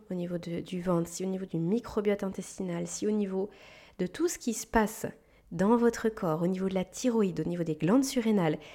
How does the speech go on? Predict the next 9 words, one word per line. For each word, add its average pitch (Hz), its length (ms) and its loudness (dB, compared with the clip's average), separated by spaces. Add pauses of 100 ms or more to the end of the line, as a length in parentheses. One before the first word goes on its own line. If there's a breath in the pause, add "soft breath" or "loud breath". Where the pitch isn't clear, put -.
(100)
s'il 254 300 2
y 220 60 4
a 208 40 4
quelque 196 300 -4
chose 180 280 -6
qui - 200 -8
dysfonctionne, - 760 -8 (1160 soft breath)
eh 262 120 8
bien, 208 300 4